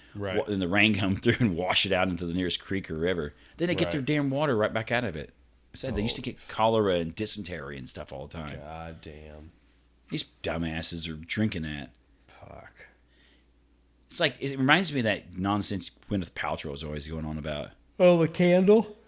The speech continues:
Speaker 2: Yeah, the candle and all this other bullshit she does. Like, shut up.
Speaker 1: Yeah, she's pretty fucking out there, too.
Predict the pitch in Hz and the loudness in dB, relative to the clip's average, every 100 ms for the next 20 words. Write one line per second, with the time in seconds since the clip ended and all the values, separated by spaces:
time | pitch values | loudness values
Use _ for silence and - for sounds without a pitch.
0 | _ _ 123 123 117 107 131 123 120 117 | _ _ 2 6 6 4 4 4 4 4
1 | 113 110 101 110 90 - - 87 90 82 | 4 2 0 -2 -4 -6 -6 -4 -2 -4
2 | 78 - 82 82 80 - - - - _ | -4 -6 -6 -4 -6 -8 -14 -16 -20 _
3 | _ _ _ _ _ _ - - - - | _ _ _ _ _ _ -20 -20 -20 -10
4 | 139 - - - - 78 69 69 71 65 | -8 -2 -2 -2 -4 -6 -8 -8 -8 -8
5 | - 127 104 - 117 - - 87 - - | -2 0 2 2 0 -2 -2 -2 -2 -4
6 | 76 - 71 62 - 57 - - 64 80 | -4 -6 -8 -10 -8 -10 -8 -8 -8 -10